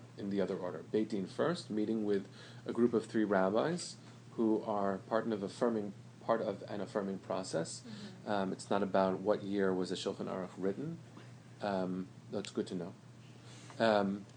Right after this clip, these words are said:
Speaker 1: it's, it's about what is your identity, what is different now, what's this process been, what are your commitments, and, and where, where is this in you?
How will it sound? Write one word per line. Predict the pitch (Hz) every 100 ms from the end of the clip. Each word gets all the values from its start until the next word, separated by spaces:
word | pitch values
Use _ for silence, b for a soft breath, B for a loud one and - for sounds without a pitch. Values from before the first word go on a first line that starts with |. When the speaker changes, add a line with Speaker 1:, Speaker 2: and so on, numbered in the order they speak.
| - -
Speaker 1:
it's, | - - - 113
it's | -
about | 104 101 98 95
what | 98 113 110
is | 104
your | 107
identity, | 98 98 92 95 90 82
what | 90 98
is | 101 95
different | 104 98 95 -
now, | 98 92
what's | 90 104 104 -
this | 98
process | - 104 90 92 -
been, | - 95 87 - B B B - 107
what | 107 113
are | 110
your | 110
commitments, | 101 - 110 90 90 -
and, | 87 82 -
and | 101 95
where, | 107 107 107 - - 104
where | 104 113
is | 113 110
this | 98 92
in | 98 98
you? | 98 95 80